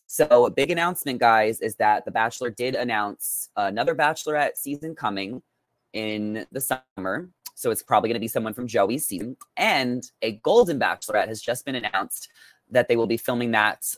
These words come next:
later in the year and airing that in the fall.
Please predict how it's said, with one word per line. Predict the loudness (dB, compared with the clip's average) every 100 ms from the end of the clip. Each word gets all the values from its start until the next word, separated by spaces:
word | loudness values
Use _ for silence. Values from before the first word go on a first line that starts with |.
| -6
later | -2 0 0 -2 -8
in | -8
the | -2
year | 0 0 0
and | 0 -2 -2
airing | 0 0 0
that | -2 -4
in | -6 -6
the |
fall. | -4 -4 -4